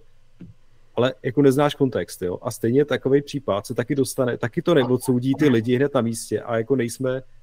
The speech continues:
přece jako, ehm, jako příznivci toho, aby se to řešilo tam na místě, aby přijel nějaký policajt a hned to jako agresora domělýho tam jako sejmul prostě na ulici, že jo, aby jako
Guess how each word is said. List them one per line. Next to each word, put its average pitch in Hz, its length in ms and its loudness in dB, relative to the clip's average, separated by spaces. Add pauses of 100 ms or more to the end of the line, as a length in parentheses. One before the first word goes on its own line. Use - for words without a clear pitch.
přece 113 320 -4
jako, 131 440 -2 (460)
ehm, 57 760 -8 (1040)
jako 120 240 -4
příznivci 135 540 2
toho, 123 260 4
aby 117 120 -2
se 110 120 -8
to 143 120 4
řešilo 123 320 -2
tam 131 140 0
na 131 60 0
místě, 123 220 -2
aby 107 100 2
přijel 117 260 -4
nějaký 117 260 -2
policajt 120 540 -2
a 120 60 0
hned 117 240 -2
to 120 500 -4 (140)
jako 117 300 -6 (280)
agresora 120 580 0
domělýho 120 540 0
tam 117 220 0
jako 113 180 -2
sejmul 113 480 -4
prostě - 320 -6
na 113 80 -2
ulici, 104 440 -4 (360)
že - 120 -6
jo, 104 60 -2
aby 107 200 2
jako 113 640 0